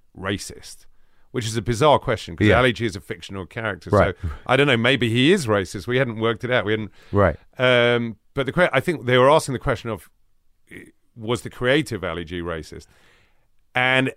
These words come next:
Speaker 1: they asked a bunch of black comedians. Eight of them said no, and two of them said, one said, "I don't know," and one of them said, "Yeah, he's a racist." That led to headlines in all the newspapers
Speaker 2: One.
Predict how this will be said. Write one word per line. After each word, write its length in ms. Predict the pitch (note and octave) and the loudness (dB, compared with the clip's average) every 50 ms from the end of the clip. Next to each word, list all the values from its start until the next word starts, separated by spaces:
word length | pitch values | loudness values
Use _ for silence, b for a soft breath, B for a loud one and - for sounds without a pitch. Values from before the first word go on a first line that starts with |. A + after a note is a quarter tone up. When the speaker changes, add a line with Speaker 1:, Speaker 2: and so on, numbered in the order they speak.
| _ - | _ -14
Speaker 1:
they 340 | - C3+ C3+ C#3+ D3+ D3+ D3 | -6 0 2 2 2 2 4
asked 240 | D#3 E3 D#3+ - - | 2 2 2 2 -2
a 60 | A#2 | -2
bunch 340 | - - C3+ D3+ D#3 - B2 | 2 2 2 2 2 -2 -8
of 60 | A2+ | -4
black 200 | - B2 A#2 - | -2 -2 -2 -2
comedians. 460 | - - A#2+ A2+ G2 G2+ G2+ G2+ F#2+ G#2 - | -4 -8 -6 -6 -4 -6 -6 -8 -8 -2 0
Eight 200 | C3 D3+ D#3+ A#2 | 2 2 0 0
of 80 | G#2 | -4
them 140 | F#2+ B2 G#2+ | -8 -8 -8
said 280 | - - B2 A2 A2 F#2 | -6 -6 -6 -6 -6 -6
no, 420 | F#2+ G2 A2 G#2+ G2+ G2+ G2+ F#2+ | -4 -4 -2 0 0 0 -2 -4
and 160 | F#2+ G2+ - | -6 -10 -12
two 300 | - - - B2 B2 A#2 | -10 -8 -4 -2 -2 -4
of 120 | G2+ - - | -4 -8 -12
them 200 | - F#2+ F#2 F2 | -12 -10 -10 -10
said, 400 | - - - G#2+ G2+ G2 G2+ G2 - | -12 -12 -10 -8 -6 -6 -8 -8 -6
one 200 | A#2+ C#3+ D3+ D#3 | -4 -4 -4 -4
said, 280 | - - C#3+ B2+ A#2+ A2 | -4 -4 -2 -2 -2 0
"I 100 | A2 C3+ | 0 0
don't 140 | D3 D#3 C#3 | 0 2 2
know," 280 | C#3 C#3+ C#3+ C#3 C#3 | 2 2 2 2 2
and 120 | B2+ A#2+ A#2 | 0 -4 -6
one 100 | A#2+ B2 | -6 -6
of 60 | A#2+ | -6
them 80 | A2 | -8
said, 240 | G2+ - A2+ G#2 F#2+ | -10 -8 -8 -8 -6
"Yeah, 160 | G2 G2+ G2 | -6 -6 -6
he's 140 | F2 F#2+ E2+ F2+ | -8 -8 -10 -10
a 20 | |
racist." 480 | F#2+ G2 G2 G2 - - - - - - b b b b b b b b b b b | -8 -8 -8 -8 -10 -12 -18 -20 -20 -20 b b b b b b b b b b b
That 300 | G2+ G#2 C3+ D3+ D3+ C#3+ | -2 0 0 0 2 0
led 280 | D3 C#3+ C#3+ C3+ B2 - | 2 2 2 2 0 -2
to 220 | - C3 B2 A2 | -4 -4 -2 -4
headlines 680 | G2+ F#2 A2 C3+ D#3 D#3 B2+ B2 A#2+ A2 A2 A2 G#2+ F#2 | -4 -4 -2 0 0 0 0 -2 -2 0 0 -2 -4 -6
in 100 | A2 G#2 | -4 -2
all 200 | A2 C3 C3+ C3 | -2 0 0 0
the 80 | A2+ A2+ | -2 -2
newspapers 440 | A2+ A2+ A2 G2+ - - G#2 F#2+ G2 A2+ | -2 -2 -2 -4 -6 -6 -2 2 4 6
Speaker 2:
One. 140 | A#2 A2 | 6 6